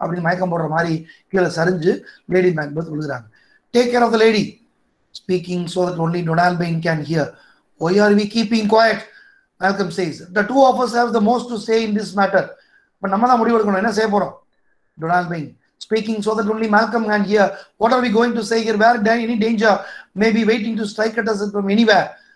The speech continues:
Let us get out of here." வாங்க, எப்பயே கிளம்புவோம், டொனால்ட் பெயின் சொல்றேன். We haven't even begun to weep yet, but there will be time for that later. Malcolm says, speaking so that only Donalbain can hear,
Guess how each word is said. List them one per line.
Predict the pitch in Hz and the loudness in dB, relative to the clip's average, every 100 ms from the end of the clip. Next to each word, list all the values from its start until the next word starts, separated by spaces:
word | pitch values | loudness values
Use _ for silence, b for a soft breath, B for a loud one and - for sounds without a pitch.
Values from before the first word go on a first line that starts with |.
| B | B
Let | - 269 | 0 2
us | 226 | 2
get | 262 | 2
out | 339 320 | 4 4
of | 302 | 2
here." | 269 240 | 2 2
வாங்க, | 254 277 | 2 2
எப்பயே | 208 302 | 0 -2
கிளம்புவோம், | 240 269 262 226 190 | 0 0 -2 -2 -2
டொனால்ட் | 196 226 | 0 0
பெயின் | 208 | -2
சொல்றேன். | 190 175 127 _ _ _ _ _ - | -6 -8 -12 _ _ _ _ _ -8
We | 208 | -6
haven't | 190 202 220 208 | -2 -2 -2 -4
even | 202 202 180 | -2 -2 -2
begun | 190 214 | -2 -2
to | 208 | -2
weep | 185 226 - - _ - | -2 -2 -4 -12 _ 0
yet, | 214 202 b _ | 0 0 b _
but | 185 185 | 0 2
there | 175 | 2
will | 180 | 0
be | 170 170 160 b b - | -2 -8 -12 b b -6
time | 185 202 | 0 0
for | 202 185 175 | 0 0 0
that | 175 - | -4 -6
later. | 147 151 151 139 113 _ _ _ _ _ - | -8 -6 -4 -4 -6 _ _ _ _ _ 0
Malcolm | 190 202 185 | 0 2 -2
says, | 165 180 160 - b b b _ _ _ _ _ _ | 0 -2 -2 -8 b b b _ _ _ _ _ _
speaking | - 262 262 247 | -4 -2 0 0
so | 233 233 | 0 0
that | 214 | 0
only | 208 233 | 0 0
Donalbain | 180 208 247 247 233 | 2 2 2 0 0
can | 208 | -2
hear, | 175 180 131 - | -2 0 -2 -6